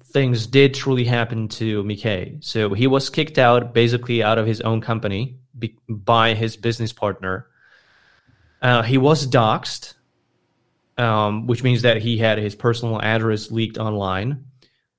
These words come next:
He was hacked, um, by someone. I don't know all the details, but he was hacked. And he was swatted, uh,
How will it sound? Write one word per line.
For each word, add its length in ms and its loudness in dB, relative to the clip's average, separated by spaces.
He 220 4
was 240 6
hacked, 680 0
um, 760 -2
by 160 2
someone. 560 -2
I 140 2
don't 140 0
know 400 0
all 140 -4
the 120 -6
details, 420 -2
but 120 0
he 160 2
was 260 0
hacked. 520 -8
And 300 4
he 160 4
was 300 4
swatted, 520 2
uh, 40 0